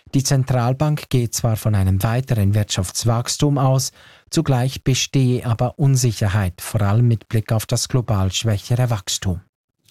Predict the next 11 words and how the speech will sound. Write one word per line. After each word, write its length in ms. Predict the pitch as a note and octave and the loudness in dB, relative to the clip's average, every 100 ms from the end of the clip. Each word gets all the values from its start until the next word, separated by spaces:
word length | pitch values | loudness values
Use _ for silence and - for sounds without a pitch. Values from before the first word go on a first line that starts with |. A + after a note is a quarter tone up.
| _ _ _ _ _ _ _ _ _ _ _ _ _ _ | _ _ _ _ _ _ _ _ _ _ _ _ _ _
Zum 180 | - F#3 | 0 0
Fußball. 580 | - C#3 - C#3+ F3 A3 | 4 2 2 -2 -2 -4
Im 200 | C#3+ C3 B2+ | 0 2 2
Schweizer 420 | - B2 - B2+ | 0 0 0 0
Cup 300 | B2+ D#3 - | 0 -2 0
werden 320 | A#2+ A2 G#2 | 0 2 2
heute 280 | A2 G#2 G#2 | 2 2 0
Abend 320 | F#2+ A2 G2 | 0 -2 -2
die 180 | G2+ - | -4 -2
Achtelfinalpartien 1120 | A#2 - - B2 B2+ A#2 A2+ - B2 B2 A2+ | -4 -2 -2 -2 0 2 0 0 -2 0 2
ausgetragen. 760 | A#2 A2 - A#2+ A2+ A2 A#2+ | 2 0 -2 0 0 0 0